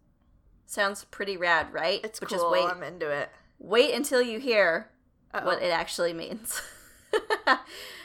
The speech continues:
Speaker 1: Uh, let me find in my notes here. So, um, Cryptoprocta is interesting
Speaker 2: Okay.
Speaker 1: because it literally transnate, tr-, translates
Speaker 2: <laughs>
Speaker 1: to hidden anus.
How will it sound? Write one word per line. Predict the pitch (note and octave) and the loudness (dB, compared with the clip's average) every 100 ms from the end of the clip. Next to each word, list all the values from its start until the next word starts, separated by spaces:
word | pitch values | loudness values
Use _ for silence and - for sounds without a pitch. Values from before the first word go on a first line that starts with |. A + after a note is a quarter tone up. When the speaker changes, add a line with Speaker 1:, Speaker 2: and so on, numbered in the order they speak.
| - F#3+ | -6 4
Speaker 1:
Uh, | G3 F#3+ F#3 - | 6 6 4 0
let | - F#3 | -8 -12
me | G3+ | -12
find | F3 D#3+ | -8 -8
in | - | -8
my | - | -10
notes | - - | -10 -8
here. | - - | -8 -8
So, | - A3 G3+ G3+ - - - - | 4 10 10 8 0 -20 -12 0
um, | F3 E3+ E3+ E3+ - - - | 4 4 2 -6 -12 -18 -12
Cryptoprocta | - D4 E4+ D#4+ D#4+ A3 - - F3 E3 D#3+ - _ _ _ _ _ _ F#3+ | -8 -4 4 4 6 4 4 0 -4 -2 -6 -10 _ _ _ _ _ _ 0
is | F#3+ F3 F3 F3 E3+ - - | 4 6 6 6 4 0 -2
interesting | D#4+ D5 - F#3 - - C3+ D#3 G3 - | 0 2 0 -2 -2 -6 -6 -8 -10 -8
Speaker 2:
Okay. | G#3+ G3 | -2 0
Speaker 1:
because | C4+ A3+ G#3+ G#3+ - - | 4 8 8 6 -4 -2
it | A3+ G3+ - | 4 4 4
literally | G#3 D4 A#4 C#4 | 2 2 4 0
transnate, | C#4+ F3+ F3 F3+ E3 E3+ - _ _ - | 0 -2 -2 -6 -6 -6 -8 _ _ -6
tr-, | B3+ - | -4 -4
translates | - C#4+ F#4 F3+ E3+ - - - | -2 0 0 0 0 0 -2 -2
Speaker 2:
<laughs> | - | -10
Speaker 1:
to | - G#3+ G3+ F#3+ F#3 - _ - _ _ _ - | -6 0 2 2 -2 -4 _ -20 _ _ _ 0
hidden | G4+ F4+ E4 - | 2 4 0 0
anus. | C#4+ C#4+ C3+ B3+ - - | -2 0 -2 -4 -6 -8